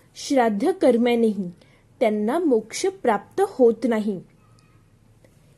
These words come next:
एका वेळेची गोष्ट आहे, जेव्हा गरुडजी भगवान विष्णूंचे परम भक्त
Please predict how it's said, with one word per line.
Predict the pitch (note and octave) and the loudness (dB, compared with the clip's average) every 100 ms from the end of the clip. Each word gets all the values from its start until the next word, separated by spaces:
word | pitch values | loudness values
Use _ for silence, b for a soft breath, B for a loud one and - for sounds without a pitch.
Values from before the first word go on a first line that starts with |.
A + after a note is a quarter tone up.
| _ - | _ -4
एका | A3+ A3+ C#4 | -4 0 0
वेळेची | D4 B3+ A3+ G#3 - | 2 2 2 0 0
गोष्ट | F4 A#3+ G#3+ - - | 2 4 4 0 -2
आहे, | A#3+ G3+ G3 E3 - _ _ - A3 | -2 -2 -6 -8 -14 _ _ -12 0
जेव्हा | A#3+ A3+ A3+ F#3+ F#3+ b b b A#3+ | 2 2 0 -4 -8 b b b 4
गरुडजी | A#3+ A3+ A#3+ A3+ G#3 A3 F#3+ G3 b b - | 4 6 4 0 -2 -4 -4 -12 b b -2
भगवान | A#3+ A#3 G#3 B3 E4 | 0 2 0 0 0
विष्णूंचे | C#4 A#3+ - B3+ A#3 A#3 F#4 | 0 -2 -4 -2 -2 -2 -6
परम | F#4+ - A#3 A#3 A#3+ | -4 0 2 2 0
भक्त | A3 B3 - - | 0 -2 -4 -4